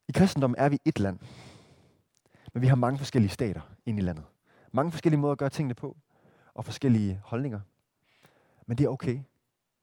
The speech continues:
Og det, der gør, at vi sætter de tynde grænser, er, at det er de her emner, vi er uenige om. Det er de sekundære emner. Så det er okay,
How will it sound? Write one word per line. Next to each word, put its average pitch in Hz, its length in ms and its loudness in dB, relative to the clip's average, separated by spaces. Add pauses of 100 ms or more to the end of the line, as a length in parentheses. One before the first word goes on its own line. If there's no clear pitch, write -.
(360)
Og 127 100 -4
det, 180 80 10
der 175 60 4
gør, 160 160 0
at 156 60 -2
vi 143 60 -2
sætter 139 220 2
de 117 100 -4
tynde 175 440 -4 (140)
grænser, 123 400 0 (640)
er, 135 220 0 (580)
at 123 160 -2
det 123 160 2
er 107 100 2
de 156 220 2
her 127 180 4
emner, 113 240 0
vi 95 120 -6
er 95 40 -6
uenige 98 320 -6
om. 80 100 -16 (220)
Det 113 60 -4
er - 20 -2
de 104 60 -8
sekundære 101 680 -2
emner. 95 200 -8 (1300)
Så - 120 -8
det 170 100 2
er - 40 2
okay, 175 420 2